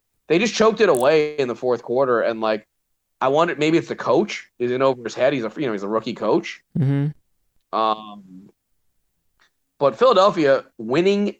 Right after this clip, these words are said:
Speaker 1: game one is just, they, they've accomplished, it doesn't matter what they do in game two.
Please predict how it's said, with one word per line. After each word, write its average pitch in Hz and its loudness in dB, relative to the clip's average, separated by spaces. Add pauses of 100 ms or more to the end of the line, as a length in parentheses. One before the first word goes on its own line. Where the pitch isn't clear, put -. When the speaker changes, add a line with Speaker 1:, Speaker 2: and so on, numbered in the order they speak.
(120)
Speaker 1:
game 143 -4
one 131 0
is 104 -6
just, - -8 (400)
they, 131 -6
they've 165 0
accomplished, 233 2
it 247 0
doesn't 254 4
matter 180 2
what 226 0
they 226 -2
do 190 2
in 135 -4
game 127 -4
two. 104 -8